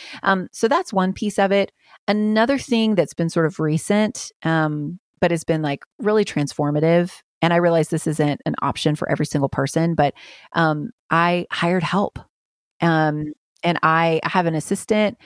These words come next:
who started out with me at, like, five hours a week. Like, it was just really, really small. Just, she was gonna do my, my, uh, my email. I just needed somebody in my inbox, my business inbox. And so it was like,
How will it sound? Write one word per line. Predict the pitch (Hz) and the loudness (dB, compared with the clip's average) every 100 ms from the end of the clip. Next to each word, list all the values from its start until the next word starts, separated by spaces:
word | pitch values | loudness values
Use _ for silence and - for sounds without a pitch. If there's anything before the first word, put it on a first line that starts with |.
| - - - | -20 -20 -2
who | 185 170 165 | 0 2 -2
started | - 185 185 - 165 | 0 0 0 -2 0
out | 165 | 0
with | - - | 0 -2
me | 220 214 208 | 0 2 0
at, | - | -2
like, | 156 | -4
five | - - 151 165 | -4 0 2 2
hours | - 170 165 | 2 2 2
a | 151 | 0
week. | 156 190 - - | 0 -2 -8 -6
Like, | 160 | -4
it | 165 | -4
was | - | -6
just | - 165 - | -10 -10 -6
really, | 170 170 185 | -2 0 2
really | 190 190 | 2 0
small. | 185 170 170 | 2 4 4
Just, | 170 - | 0 -4
she | 175 | -4
was | 156 | -2
gonna | 165 | -2
do | 156 | 0
my, | 151 147 - - | 0 -2 -4 -6
my, | 147 147 - - | -4 -4 -6 -8
uh, | 135 113 - | -6 -6 -6
my | 147 147 | -6 -2
email. | 151 143 - - 202 | -2 -2 -4 -4 -2
I | |
just | 175 - | -4 -2
needed | 190 202 | 0 0
somebody | 196 185 185 | 2 2 4
in | 170 | 2
my | 151 | 0
inbox, | 147 170 110 - - | 2 2 2 -2 -4
my | 151 | 0
business | 156 165 - | 0 0 -4
inbox. | - - - - - - - - | -4 -4 -6 -12 -18 -16 -16 -2
And | 202 202 | 0 2
so | 214 185 | 2 2
it | |
was | 196 196 | 2 2
like, | 185 170 | 2 0